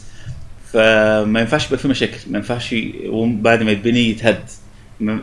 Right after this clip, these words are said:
فقال لك ايه؟ قال لك: "احنا هنبني كذا هرم تاني ونبدا نشوف الموضوع". الهرم ما كانوش بيعملوا نموذج عشرين سنتي في تلاتين سنتي،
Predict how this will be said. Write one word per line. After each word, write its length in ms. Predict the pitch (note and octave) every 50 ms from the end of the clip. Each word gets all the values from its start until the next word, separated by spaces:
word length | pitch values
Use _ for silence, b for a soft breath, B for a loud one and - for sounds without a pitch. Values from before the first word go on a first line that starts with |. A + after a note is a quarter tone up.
| - -
فقال 420 | - A#2 G#2+ G2+ G#2 C#3+ C#3 C#3
لك 160 | C3+ C3 -
ايه؟ 220 | - C3 C#3 B2+ -
قال 100 | - D3
لك: 120 | D3+ -
"احنا 260 | - - A#2+ A#2 A#2+
هنبني 260 | B2 D3 D#3 D3 C3+ B2+
كذا 260 | - D3+ C#3 C#3+ C3+
هرم 280 | C3 C#3 C#3+ D3 C3+
تاني 360 | B2+ - C#3+ D3 D#3+ F3 F#3+ G#3 B B B B B B B B B B B - -
ونبدا 380 | A#2+ A#2 C3 D3+ F3+ E3+ F3
نشوف 180 | D3 - - D3
الموضوع". 400 | D3 C#3+ B2 A2+ A#2 G#2+ F2 -
الهرم 520 | - A#2 A#2 C#3 D#3 F3 F3 E3+ D#3 - - - - -
ما 160 | A#2+ A#2+ A#2
كانوش 220 | - C3 C#3+ C#3+
بيعملوا 360 | C#3+ C#3 B2+ B2+ C#3 D3 D3
نموذج 500 | C#3 C3+ A#2+ C3 D3 D3 D3+ C3+ A#2 A2+
عشرين 300 | G#2+ F#2+ - - - C#3
سنتي 280 | C3+ - C#3 C3 - C3
في 60 | A#2+
تلاتين 280 | - G#2+ G#2 - C3 B2
سنتي، 400 | B2 C#3 C#3 C#3 C3+ - D#3